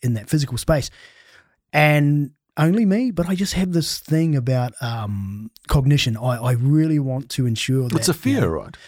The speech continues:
Speaker 1: Look,
Speaker 2: Yeah.
Speaker 1: it is, it is a fear. Yep. So I'll just, yeah, I'll just say it. You know, like,
Speaker 2: You don't
Speaker 1: you
Speaker 2: wanna
Speaker 1: know,
Speaker 2: lose
Speaker 1: my,
Speaker 2: your
Speaker 1: my
Speaker 2: marbles.
Speaker 1: Yeah, I don't wanna lose my mar-,
Speaker 2: Mm.
Speaker 1: lose my memories bad
Speaker 2: Mm.
Speaker 1: enough, you know.
Speaker 2: Mm.
Speaker 1: But when I, when I, when I talk about losing my memory, I mean just those little things like f-, freaking names and things like that that just slip past me. Now, I'm not saying that, that, I mean, that's just,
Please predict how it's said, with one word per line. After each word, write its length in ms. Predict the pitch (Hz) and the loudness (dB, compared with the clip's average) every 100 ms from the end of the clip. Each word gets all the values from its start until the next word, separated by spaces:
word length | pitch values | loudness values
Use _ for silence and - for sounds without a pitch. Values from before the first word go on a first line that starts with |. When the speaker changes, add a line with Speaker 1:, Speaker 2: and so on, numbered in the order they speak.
| - | -8
Speaker 1:
Look, 260 | 214 254 220 | 2 4 4
Speaker 2:
Yeah. 60 | 247 | 4
Speaker 1:
it 60 | |
is, 180 | 269 285 | 4 2
it 100 | 254 | 2
is 140 | 269 | 2
a 40 | 202 | 2
fear. 300 | - 196 285 | 2 2 2
Yep. 280 | 202 254 - | 2 0 2
So 140 | 196 | 0
I'll 60 | 185 | 2
just, 220 | 147 - | 0 0
yeah, 180 | 165 127 | -2 0
I'll 80 | 147 | 0
just 160 | 131 | 0
say 240 | - 113 104 | -2 -2 -2
it. 100 | 127 | -2
You 80 | |
know, 140 | 139 143 | 0 2
like, 260 | 147 143 - | 2 0 -2
Speaker 2:
You 100 | 127 | -6
don't 120 | 135 | 0
Speaker 1:
you 60 | 120 | 4
Speaker 2:
wanna 100 | 156 | 6
Speaker 1:
know, 40 | |
Speaker 2:
lose 20 | - | 6
Speaker 1:
my, 80 | 180 | 4
Speaker 2:
your 60 | |
Speaker 1:
my 80 | 101 | 4
Speaker 2:
marbles. 360 | 170 151 - - _ _ - | 2 0 -6 -16 _ _ 0
Speaker 1:
Yeah, 140 | 320 120 | 2 2
I 40 | |
don't 120 | 123 | 0
wanna 120 | 123 | 0
lose 140 | 123 123 | 0 0
my 120 | 123 | 0
mar-, 200 | 139 202 | 0 0
Speaker 2:
Mm. 140 | 196 | 2
Speaker 1:
lose 160 | 226 190 | 4 4
my 140 | 165 | 4
memories 420 | 175 349 370 156 117 | 4 2 0 0 2
bad 200 | 135 107 | 0 2
Speaker 2:
Mm. 40 | |
Speaker 1:
enough, 280 | 101 302 156 | 2 0 0
you 80 | 139 | -2
know. 140 | 135 | 0
Speaker 2:
Mm. 200 | 208 190 - - | 0 -2 -4 -2
Speaker 1:
But 140 | 180 | 0
when 140 | 226 | 0
I, 120 | 262 170 147 | 2 0 -2
when 160 | 175 208 | -2 -2
I, 120 | 180 | -2
when 180 | 151 226 | -2 0
I 60 | 196 | 0
talk 160 | 143 | 0
about 180 | 123 123 | -2 -2
losing 180 | 131 123 | -2 -2
my 100 | 117 | -2
memory, 320 | 120 151 135 | 0 0 -2
I 40 | |
mean 180 | 113 127 | -4 -4
just 160 | 160 180 | -4 -2
those 160 | 170 | -2
little 160 | 190 180 | -2 -2
things 160 | 180 160 | -2 -6
like 80 | - _ | -12 _
f-, 140 | - - - - | -20 -20 -16 -14
freaking 320 | - 262 226 | -4 -2 0
names 380 | 208 247 247 165 | 0 0 0 2
and 100 | 143 | 0
things 200 | 165 165 | 0 0
like 120 | 139 143 | 0 0
that 200 | 175 127 | -2 -2
that 140 | 120 | -6
just 180 | 135 - | -2 -2
slip 220 | - 143 | -2 0
past 280 | 151 160 - | 0 -2 -4
me. 160 | 110 - | -6 0
Now, 220 | 160 185 | 2 4
I'm 100 | 269 | 4
not 180 | 277 - | 0 -2
saying 340 | - 160 139 | -2 -2 0
that, 180 | 131 127 | -2 -2
that, 180 | 147 135 | -4 0
I 60 | 156 | 0
mean, 140 | 160 | 0
that's 160 | 190 - | -2 -6
just, 180 | 104 | -10